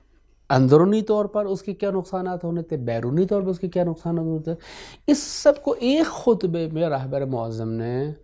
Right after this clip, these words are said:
analyze کیا، پانی پھیر دیا، پانی پھیر دیا۔ اصل اتنے سالوں کی محنت اس عظیم فرزند امام نے، اس فرزند، اس عظیم، آ، نائب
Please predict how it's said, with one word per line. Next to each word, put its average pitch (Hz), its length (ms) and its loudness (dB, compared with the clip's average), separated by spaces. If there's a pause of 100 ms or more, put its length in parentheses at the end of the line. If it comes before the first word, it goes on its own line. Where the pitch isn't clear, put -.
(520)
analyze 120 540 0
کیا، 170 200 0
پانی 185 500 -2
پھیر 113 240 -12
دیا، - 340 -20 (2250)
پانی 247 260 6
پھیر 185 240 2
دیا۔ 113 220 -6
اصل - 280 -10 (320)
اتنے 262 440 4
سالوں 214 320 2
کی 165 120 -4
محنت 120 380 0 (680)
اس 226 220 2
عظیم 156 480 4 (1300)
فرزند 135 400 2 (100)
امام 135 420 2
نے، 120 300 -2 (680)
اس - 240 0
فرزند، 123 400 -2 (320)
اس 120 300 -2
عظیم، 135 380 4 (500)
آ، - 40 -10 (640)
نائب 175 460 6